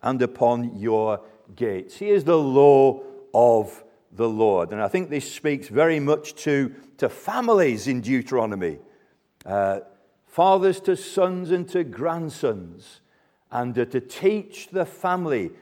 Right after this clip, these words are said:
when you sit down for a meal or when you're out walking in the way, uh, we talk about the things of God to our children. And it is wonderful, and it is powerful.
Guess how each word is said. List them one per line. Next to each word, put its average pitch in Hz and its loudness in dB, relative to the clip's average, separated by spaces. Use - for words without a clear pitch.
when 127 -4
you 127 -2
sit - 0
down 175 2
for 160 -2
a 143 2
meal 165 0
or 117 -2
when 123 2
you're 123 6
out 139 4
walking 180 6
in 156 -2
the 123 2
way, 131 2
uh, 117 -2
we 113 -6
talk 202 0
about 175 0
the 147 -2
things 165 -6
of 113 -4
God 135 -2
to 127 -6
our 120 -6
children. 98 -8
And 143 -4
it 151 -6
is 139 -6
wonderful, 214 0
and 139 -6
it 131 -2
is 120 -6
powerful. 202 0